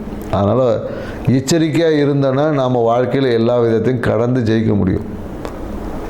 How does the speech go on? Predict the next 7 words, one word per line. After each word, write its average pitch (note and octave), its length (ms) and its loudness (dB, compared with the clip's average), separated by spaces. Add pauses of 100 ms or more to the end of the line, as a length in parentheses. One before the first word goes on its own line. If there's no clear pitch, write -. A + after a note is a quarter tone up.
(140)
So, B2 80 2 (180)
இதை B2 200 2
தான் B2+ 140 2
நம்ம G#2+ 140 0 (100)
சொல்றோம். F#2+ 300 0 (1000)
மேலும் D3+ 300 2
என்னன்னாக்கா, C#3 480 2